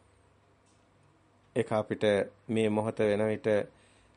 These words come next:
ගොඩක් සාක්ෂි සහිතව ඉදිරිපත් කිරීමේ හැකියාවක් තියෙනවා.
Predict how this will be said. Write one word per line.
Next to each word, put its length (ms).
ගොඩක් 340
සාක්ෂි 480
සහිතව 400
ඉදිරිපත් 480
කිරීමේ 360
හැකියාවක් 540
තියෙනවා. 300